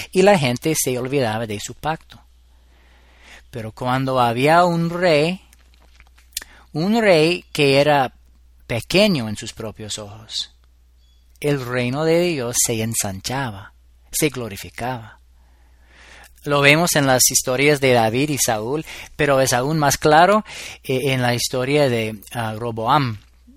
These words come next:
el hijo de Salomón. La primera cosa que este hombre hizo como rey fue jactarse en su fuerza.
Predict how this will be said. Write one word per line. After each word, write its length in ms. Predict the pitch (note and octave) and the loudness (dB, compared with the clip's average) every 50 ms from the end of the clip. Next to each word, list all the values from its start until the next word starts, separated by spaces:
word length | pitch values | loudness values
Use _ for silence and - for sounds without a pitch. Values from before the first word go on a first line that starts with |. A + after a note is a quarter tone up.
| - - | -10 -4
el 180 | C#3+ B2+ B2 | -2 0 0
hijo 200 | C3 B2+ C3 B2 | 0 0 -2 -2
de 140 | A#2 A#2 G#2+ | -2 -4 -2
Salomón. 560 | - A#2 G#2+ G#2 G#2 A2 A#2+ B2+ A#2+ A2+ G#2+ - - _ _ _ _ _ _ _ _ _ _ _ _ _ _ _ _ - - - | -2 -2 -4 -4 -4 -4 -4 -4 -6 -8 -10 -16 -20 _ _ _ _ _ _ _ _ _ _ _ _ _ _ _ _ -14 -10 -6
La 160 | C3+ B2+ B2+ - | -2 -2 -2 -2
primera 540 | - B2 A#2+ A2 A2+ B2 C3+ D#3 F3+ F#3+ - _ _ _ _ | -2 -6 -4 -2 0 2 4 4 4 4 2 _ _ _ _
cosa 400 | - F#3+ F#3 F3 - - A2+ G#2 | 0 0 2 2 2 0 -2 -4
que 200 | - - G#2+ A2+ | -4 -4 -2 -2
este 280 | C3 C3+ - D#3+ D#3 D#3 | -2 -2 -2 -4 -4 -4
hombre 280 | D3+ D#3+ D#3 D#3 D#3 | -2 -2 -2 0 0
hizo 460 | D3 D3 D#3 D3+ - - F#3 F#3+ F#3 - - - - - _ - | 0 0 0 -2 -2 -4 -4 -6 -6 -8 -14 -20 -20 -20 _ -4
como 320 | C#3+ C#3 C3+ C3 B2 A#2+ | -2 -2 0 0 -2 -2
rey 320 | A#2+ B2 B2+ C#3 E3+ F3+ - - | -2 0 0 0 0 -2 -6 -12
fue 340 | - - C#3 B2+ A#2+ A#2+ A2 | -12 -6 -4 -2 -2 0 0
jactarse 580 | A#2+ A2 - - - B2+ C3 C3+ - - C3+ | 0 -2 -2 4 4 4 4 4 2 -2 -2
en 100 | A#2 A2 | -2 -4
su 140 | A2 - G2+ | -6 -8 -8
fuerza. 520 | - - G3 A#3+ A3 - - - - - | 0 2 4 4 4 2 -2 -4 -4 -18